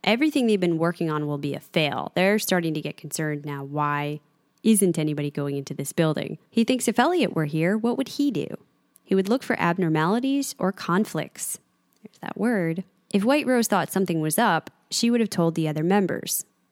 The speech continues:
So he checks to see if Tyrell received notice with the information Elliot saved about his phone and credentials.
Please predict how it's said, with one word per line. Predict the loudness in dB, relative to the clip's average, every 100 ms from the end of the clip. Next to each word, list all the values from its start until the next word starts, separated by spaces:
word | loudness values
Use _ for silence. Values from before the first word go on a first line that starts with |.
| _ -2
So | 0
he | 2
checks | 0 -2 -2
to | -2
see | 0 0
if | 0
Tyrell | 0 2 2 2 2
received | 2 0 0 0
notice | 0 0 -2
with | -4
the | -4 -4
information | -2 -2 0 0 -2 -4
Elliot | -4 -4 -4 -2
saved | 2 2 2 -2 -4
about | -4 -4
his | -4
phone | -2 -2 -2
and | -6
credentials. | -6 -2 -2 -2 -6 -10 -12